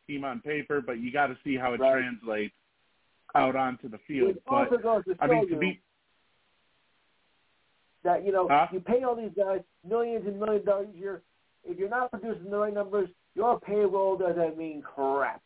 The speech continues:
Speaker 1: Right. Right. I mean, you're,
Speaker 2: Always
Speaker 1: uh,
Speaker 2: said that.
Speaker 1: I mean, you take a, you know, you take a look at the, uh, at the Tampa Bay Rays, and
Speaker 2: Yeah.
Speaker 1: you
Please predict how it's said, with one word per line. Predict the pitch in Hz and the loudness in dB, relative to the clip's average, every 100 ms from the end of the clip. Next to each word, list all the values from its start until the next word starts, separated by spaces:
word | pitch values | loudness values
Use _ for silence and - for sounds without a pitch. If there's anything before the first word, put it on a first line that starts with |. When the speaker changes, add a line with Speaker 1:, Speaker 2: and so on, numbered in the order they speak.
| _ _ _ _ _ _ _ _ _ _ _ _ _ _ _ | _ _ _ _ _ _ _ _ _ _ _ _ _ _ _
Speaker 1:
Right. | 127 120 110 82 - _ _ _ _ _ _ _ _ _ _ _ _ _ _ _ - | -6 -2 -2 -4 -12 _ _ _ _ _ _ _ _ _ _ _ _ _ _ _ 0
Right. | 160 160 123 | 2 2 2
I | 165 175 | 0 2
mean, | 180 170 165 | 2 -2 -4
you're, | 165 196 156 | -4 -4 0
Speaker 2:
Always | 185 156 | 2 2
Speaker 1:
uh, | |
Speaker 2:
said | 160 156 | 0 -4
that. | - - _ _ _ _ _ _ _ _ _ _ _ - | -8 -12 _ _ _ _ _ _ _ _ _ _ _ 0
Speaker 1:
I | 208 | 0
mean, | 208 196 | 0 -4
you | 190 - | -8 -6
take | 240 226 | -6 -4
a, | 220 | -8
you | 185 190 | -8 -6
know, | 185 | -6
you | 180 180 - | -6 -10 -6
take | 208 | -6
a | 196 | -6
look | 196 185 | -8 -8
at | 180 - | -10 -6
the, | 170 160 | -4 0
uh, | 156 165 | 0 0
at | 156 | -4
the | 151 | -6
Tampa | 170 165 165 | -6 -6 -6
Bay | 143 160 | -4 -4
Rays, | 143 160 151 98 87 _ _ _ _ | -2 -2 -2 -4 -12 _ _ _ _
and | 147 135 135 131 135 135 | 2 4 4 4 2 4
Speaker 2:
Yeah. | 226 - - | 4 4 -2
Speaker 1:
you | 151 | -6